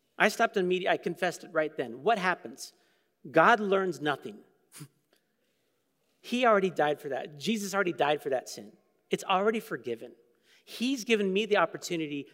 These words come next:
to see the true condition of my heart so I can give it to him and let go of it.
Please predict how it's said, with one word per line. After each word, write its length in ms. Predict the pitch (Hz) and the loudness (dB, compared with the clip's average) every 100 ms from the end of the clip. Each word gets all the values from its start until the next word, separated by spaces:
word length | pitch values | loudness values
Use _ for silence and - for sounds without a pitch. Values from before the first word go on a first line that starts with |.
| - | -16
to 60 | |
see 240 | - - 185 | -10 -2 -2
the 80 | 165 | -2
true 220 | - 226 | -4 -6
condition 400 | 208 196 196 185 | 0 0 0 -6
of 40 | |
my 140 | 151 143 | -6 -4
heart 320 | 165 151 - | 0 0 0
so 100 | 147 | -8
I 60 | |
can 160 | - 127 | -6 -4
give 180 | 135 139 | -2 -2
it 120 | 143 | -4
to 100 | 123 | -14
him 240 | 117 113 92 _ _ _ _ _ _ _ _ _ - | -12 -12 -14 _ _ _ _ _ _ _ _ _ -2
and 100 | 170 | 4
let 280 | 175 175 143 | 4 4 2
go 180 | 160 | 4
of 120 | 202 | 2
it. 120 | - | -4